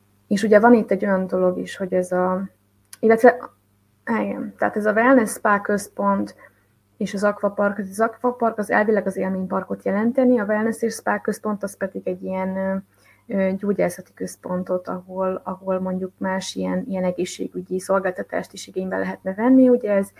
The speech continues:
egyőre nem létező projektom, ö, magyarországi pénzből szeretnék finanszírozni, de a,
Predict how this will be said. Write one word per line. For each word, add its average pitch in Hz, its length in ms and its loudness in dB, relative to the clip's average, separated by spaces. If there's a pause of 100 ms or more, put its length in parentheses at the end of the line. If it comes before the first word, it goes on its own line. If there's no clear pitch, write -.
(240)
egyőre 196 280 -2
nem 190 180 0
létező 180 360 -6
projektom, 208 760 -4 (520)
ö, 185 280 2
magyarországi 185 580 -4
pénzből 185 400 -8
szeretnék 190 480 -12
finanszírozni, 202 840 -4 (1000)
de 196 640 2 (1080)
a, 185 400 0